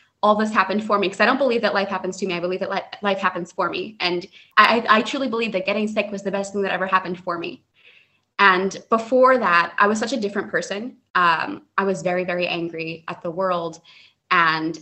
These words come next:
at life. And there was a lot of trauma that I experienced that I never really healed. And it was during that year that when I wasn't, I didn't have the ability to use food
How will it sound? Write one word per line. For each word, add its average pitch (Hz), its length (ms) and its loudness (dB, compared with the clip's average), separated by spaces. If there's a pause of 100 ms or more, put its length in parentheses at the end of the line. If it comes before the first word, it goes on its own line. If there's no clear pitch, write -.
at 170 160 0
life. 190 540 0 (100)
And 170 380 0
there 175 140 -2
was 180 80 -2
a - 20 -4
lot 175 140 -2
of 180 80 -10
trauma 226 280 0
that 202 120 -2
I 190 60 0
experienced 180 560 -6
that 180 60 -8
I 175 60 -4
never 196 240 -4
really 180 220 -4
healed. 185 500 -6 (420)
And 202 60 0
it 185 60 2
was 185 140 -2
during 240 380 0
that 190 240 -2
year 180 520 -6 (380)
that 175 360 0 (560)
when 208 160 2
I 190 60 4
wasn't, 226 440 0 (120)
I 202 60 0
didn't 247 160 2
have 233 200 0
the 208 100 0
ability 196 420 0
to 196 140 -12
use 196 320 -6
food 160 400 -4